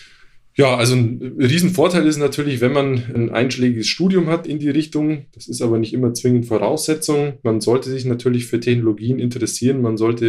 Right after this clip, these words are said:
Lust haben zu lernen, weil man in unserer Branche da gar nicht drum rumkommt. Also man, man muss sich ständig mit den neuesten Frameworks, mit den neuesten Technologien auseinandersetzen.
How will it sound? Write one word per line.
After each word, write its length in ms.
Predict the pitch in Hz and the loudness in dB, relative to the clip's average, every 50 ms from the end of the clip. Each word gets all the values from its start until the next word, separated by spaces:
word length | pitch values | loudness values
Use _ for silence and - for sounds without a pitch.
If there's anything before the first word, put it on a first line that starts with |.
| 113 110 | 2 2
Lust 640 | 107 101 101 95 98 101 107 110 135 - - - - | 2 0 -2 -2 -2 0 2 2 2 0 0 -4 0
haben 300 | 123 120 117 120 120 117 | 0 2 2 2 0 -2
zu 160 | 117 - 113 | -2 -2 0
lernen, 560 | 107 101 101 110 127 139 135 135 131 127 120 120 | 2 2 2 2 2 0 0 0 -2 -2 -2 0
weil 120 | 110 107 | 0 0
man 300 | 110 110 107 107 104 101 | 0 0 0 0 -2 -2
in 120 | 101 104 - | -4 -6 -6
unserer 260 | 110 110 120 110 107 | -4 -4 0 0 0
Branche 540 | 95 - 92 101 110 110 117 110 107 107 104 | -2 -2 -4 -4 -4 -2 0 0 0 0 -2
da 340 | 104 - 104 101 101 101 101 - _ _ | -2 -2 -2 0 0 -2 -4 -8 _ _
gar 120 | - 104 | -2 0
nicht 180 | 110 107 - - | 0 -2 -4 -6
drum 160 | 107 110 107 | -4 -2 0
rumkommt. 460 | 107 127 139 - - 131 131 127 123 | 0 0 -2 -2 -4 -4 -4 -4 -4
Also 180 | 120 107 - 110 | -6 -8 -6 -6
man, 260 | 104 101 104 101 - _ _ | -6 -4 -6 -8 -12 _ _
man 340 | - 107 104 101 92 - - _ - - | -4 -4 -2 -4 -4 -8 -16 _ -12 -4
muss 280 | 120 123 135 143 - | 0 0 0 0 0
sich 180 | - 131 123 - | -4 -4 -4 -4
ständig 320 | - - 127 127 127 123 123 | -2 -2 -2 -2 0 -2 -2
mit 160 | 127 117 120 | -4 -2 -2
den 120 | 123 117 | -2 -2
neuesten 380 | 113 113 117 123 120 120 - 117 | 0 2 0 0 0 -2 -6 -12
Frameworks, 580 | - - 120 117 120 120 117 117 113 117 - | -4 -2 0 2 2 2 2 0 -2 -4 -6
mit 180 | - 117 113 - | -6 -8 -6 -4
den 240 | 110 107 107 104 104 - - - - - - - - _ | -4 -4 -4 -6 -6 -10 -18 -20 -20 -20 -20 -20 -20 _
neuesten 400 | _ 113 117 117 117 120 120 113 | _ 0 2 2 2 0 -2 -6
Technologien 760 | - - 120 117 117 110 110 107 101 117 117 120 123 120 113 | -6 -4 -2 0 2 2 0 0 0 -2 0 2 2 2 2
auseinandersetzen. 1300 | 101 107 107 113 110 107 107 110 117 117 117 117 117 117 117 120 120 117 110 113 - - 120 113 113 117 - | 0 -2 0 0 0 0 0 0 2 2 2 0 0 -2 -4 -6 -6 -6 -8 -6 -6 -6 -6 -6 -6 -8 -12